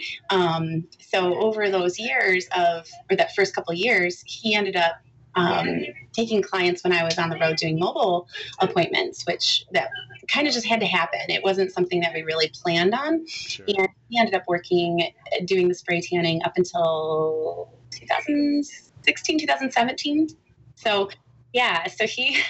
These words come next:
Speaker 1: <laughs> he had had side jobs here and there through our slower seasons, but really, he, he really took the staffing and kind of managerial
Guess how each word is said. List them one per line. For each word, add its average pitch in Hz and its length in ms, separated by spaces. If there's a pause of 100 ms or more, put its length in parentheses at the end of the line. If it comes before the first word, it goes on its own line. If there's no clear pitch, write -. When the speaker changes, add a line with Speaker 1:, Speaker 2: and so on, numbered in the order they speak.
Speaker 1:
<laughs> - 360
he - 460
had 370 100
had 294 200
side 233 220
jobs 214 200
here 220 160
and 180 160
there 160 340
through 220 280
our 185 160
slower 170 320
seasons, 180 600 (520)
but 190 300 (420)
really, 262 640
he, - 680 (400)
he 466 240
really 392 220
took 269 340 (180)
the 202 380
staffing 196 720 (540)
and 196 240
kind 208 120
of 190 60
managerial 180 640